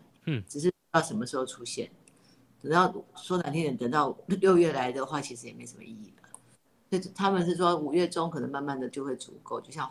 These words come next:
Speaker 2: 口罩一样，慢慢就会足够，但前面可能不够。那现在每个，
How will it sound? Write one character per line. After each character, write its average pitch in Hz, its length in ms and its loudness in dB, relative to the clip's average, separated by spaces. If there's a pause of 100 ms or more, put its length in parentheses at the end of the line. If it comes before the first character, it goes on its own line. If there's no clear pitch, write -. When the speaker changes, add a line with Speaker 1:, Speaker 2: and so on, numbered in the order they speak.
Speaker 2:
口 - 160 -14
罩 127 180 -6
一 117 80 -4
样， 123 160 -6
慢 123 80 -14
慢 123 100 -16
就 123 140 -16
会 123 80 -8
足 - 220 -18
够， 110 180 -8
但 139 100 -10
前 123 220 -12
面 143 140 -10
可 - 100 -20
能 - 80 -20 (100)
不 - 160 -20
够。 - 220 -8 (560)
那 180 100 -6
现 202 160 4
在 190 140 6
每 147 180 -2
个， 147 240 2